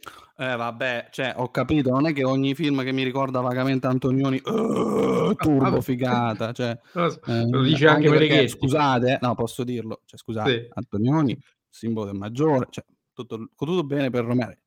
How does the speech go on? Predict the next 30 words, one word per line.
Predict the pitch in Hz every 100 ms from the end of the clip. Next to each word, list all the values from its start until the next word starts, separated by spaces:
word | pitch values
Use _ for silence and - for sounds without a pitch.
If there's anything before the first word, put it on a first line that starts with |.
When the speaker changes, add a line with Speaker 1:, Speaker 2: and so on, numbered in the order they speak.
| _ _ -
Speaker 1:
In | 123
quel | 120
caso | 165 147
veramente | 127 123 143 127
bisogna | 123 120
genuflettersi | 120 131 120 123 120 139 135 117
e | 113
veramente | 107 113 120
se | 131
strappi | 131 127 120 120
una | 117
sceneggiatura | - 117 120 113
di | 113
Antonioni | 120 123
probabilmente | 110 113 120
veramente | 113 113 113
schizza | - 120 117
del | 113
sangue, | - 110 107
però, | 127 147 - - _ _ _ -
ehm, | 101 107
scusate, | - 127 131 131 135 135 139 _
ehm, | - 117
r-, | 123 135 135
reato | 147 165 190 196 196 156
di | 135 160 147
divinazione, | 135 139 135 - 139 139 143 147 -
vado | - 120 117 117 117 -
a, | 110 104 -
ehm, | 110 95